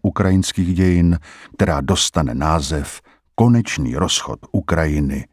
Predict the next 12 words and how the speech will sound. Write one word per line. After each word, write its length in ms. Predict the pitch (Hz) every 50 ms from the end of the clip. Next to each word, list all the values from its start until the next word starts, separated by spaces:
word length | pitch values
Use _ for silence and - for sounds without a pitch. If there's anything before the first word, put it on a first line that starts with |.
| _ -
s 120 | - -
Ruskem. 520 | - - - - - - - - - - - - - - _ _ _ _ _ _ _ _ _ _ _ _ _ _ _ _ _ _ _ - - - - -
Za 200 | - - 104 98
právo 420 | - 120 127 131 127 113 113 101
na 180 | 87 82 104 110
svobodu 720 | - - - 113 120 104 87 85 85 76 67 80 73 -
a 80 | 73 76
nezávislost 1000 | 73 67 87 95 92 101 92 87 76 78 80 - - - 78 85 80 - - - - - - - - - -
bojovali 480 | 80 110 110 113 117 113 113 95 85 -
Ukrajinci 600 | - 98 - 104 101 101 98 98 95 - - -
s 120 | - - -
Moskvou 560 | 78 87 - - - 85 85 87 87 80